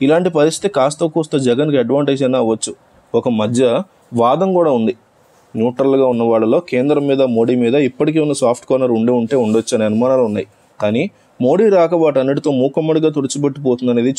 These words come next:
చంద్రబాబు చాణక్య శబ్దం. ఏపీ ఎంత రగిలిపోతుందో, ఆవేశంతో, ఆక్రోశంతో ఉందో, బీజేపీని బండకేసి ఎలా బాధపోతుందో చూపించాడు మోడీ. ఎవరో చెప్పలేదు ఇలా చేయండి, ఎవరో చెప్పలేదు "Go back మోడీ" అని నినాదం ఇవ్వండి అని, ఎవరు organize చేయలేదు. "I hate మోడీ" లాంటి ఐడియాలజీని ఎవరు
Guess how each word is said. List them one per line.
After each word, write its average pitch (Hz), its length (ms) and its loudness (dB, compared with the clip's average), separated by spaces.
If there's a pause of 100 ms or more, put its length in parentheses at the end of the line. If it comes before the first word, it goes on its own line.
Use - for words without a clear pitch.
చంద్రబాబు 123 380 0 (120)
చాణక్య 127 280 -2
శబ్దం. 110 300 -6 (500)
ఏపీ 117 340 0
ఎంత 120 280 -2
రగిలిపోతుందో, 123 800 0 (320)
ఆవేశంతో, 165 600 2
ఆక్రోశంతో 143 640 0
ఉందో, 127 360 2 (220)
బీజేపీని 156 500 2
బండకేసి 135 560 0
ఎలా 120 140 2
బాధపోతుందో 123 800 0
చూపించాడు 120 380 0
మోడీ. 113 300 0 (380)
ఎవరో 117 260 0 (120)
చెప్పలేదు 127 320 0
ఇలా 117 160 2 (100)
చేయండి, 117 340 0
ఎవరో 113 220 0
చెప్పలేదు 135 480 0
"Go 120 220 0
back 135 180 2
మోడీ" 123 240 0
అని 123 140 0
నినాదం 120 240 0
ఇవ్వండి 110 380 0
అని, 110 140 -4 (300)
ఎవరు 120 300 2
organize 135 500 0
చేయలేదు. 120 280 2 (340)
"I 135 80 2
hate 143 260 -2
మోడీ" 160 220 0
లాంటి 147 280 0
ఐడియాలజీని 123 560 2
ఎవరు 117 220 0